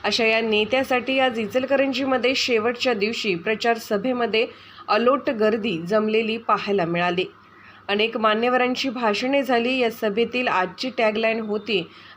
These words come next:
"ना हिंदू खतरे में है, ना मुस्लिम खतरे में है, खतरे में है किसान."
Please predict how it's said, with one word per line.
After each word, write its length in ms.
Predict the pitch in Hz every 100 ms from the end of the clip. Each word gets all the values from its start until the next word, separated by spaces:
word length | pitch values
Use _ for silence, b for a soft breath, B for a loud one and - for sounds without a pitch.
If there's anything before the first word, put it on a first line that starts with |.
| 233
"ना 120 | 240
हिंदू 400 | 247 240 233 285
खतरे 340 | 262 - 214 247
में 180 | 240 233
है, 240 | 226 226
ना 180 | 233 226
मुस्लिम 460 | 202 196 214 233 233
खतरे 280 | 208 - 208
में 200 | 208 208
है, 180 | 202 214 - B B B B
खतरे 280 | 226 220 240
में 180 | 254 262
है 180 | 254 269
किसान." 500 | - 202 - 180